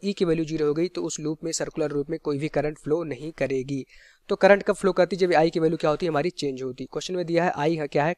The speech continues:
कांस्टेंट है, जो कि यहाँ पे दिया है ए द करंट। करंट की वैल्यू यहाँ बताया नहीं गया, करंट बढ़ रही है या घट रही है। अगर करंट कांस्टेंट है तो इस लूप में जो हमारा सर्कुलर लूप है उसमें कोई भी करंट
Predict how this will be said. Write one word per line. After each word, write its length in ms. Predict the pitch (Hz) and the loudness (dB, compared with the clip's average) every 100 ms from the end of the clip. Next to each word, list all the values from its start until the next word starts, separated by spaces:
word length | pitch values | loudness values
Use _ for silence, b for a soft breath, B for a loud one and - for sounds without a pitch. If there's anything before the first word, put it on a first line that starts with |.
| - | -4
कांस्टेंट 460 | 143 - 165 139 | -6 -4 -6 -6
है, 100 | 135 123 b b b b - 147 | -8 -12 b b b b -20 -12
जो 100 | 160 | -6
कि 100 | 165 | -2
यहाँ 120 | 165 | 0
पे 60 | 165 | 0
दिया 200 | 156 151 | 2 2
है 140 | 165 - b b - | 2 -4 b b 4
ए 120 | 185 | 4
द 160 | 156 165 | 4 2
करंट। 400 | 165 165 147 - - | 6 4 4 -4 0
करंट 240 | 165 185 | 2 4
की 100 | 190 | 2
वैल्यू 180 | 170 175 | 0 0
यहाँ 120 | 165 | -2
बताया 280 | 147 160 175 | 0 4 4
नहीं 160 | 170 156 | 2 2
गया, 120 | 151 | 2
करंट 280 | - 156 156 | 2 0 0
बढ़ 200 | 147 156 | 2 2
रही 160 | 147 143 | 4 4
है 60 | |
या 100 | 151 | 4
घट 240 | 135 139 - | 2 -2 -4
रही 120 | 135 | -4
है। 60 | 127 | -2
अगर 120 | 123 - | -2 0
करंट 220 | 160 170 | -2 -2
कांस्टेंट 480 | 156 147 - 175 165 | -4 -4 -4 -6 -2
है 100 | 180 - | -4 -2
तो 80 | 160 | -6
इस 200 | 151 147 | -6 -6
लूप 280 | 147 160 | -6 -4
में 60 | 160 | -6
जो 80 | 151 | -4
हमारा 200 | 143 143 | 0 0
सर्कुलर 340 | 143 147 151 143 | 0 -4 -4 -4
लूप 220 | 139 - | -4 -4
है 40 | |
उसमें 200 | 151 147 | -4 -4
कोई 160 | - 143 | -2 -2
भी 100 | 151 | -2
करंट 280 | - 135 175 | -2 -2 -4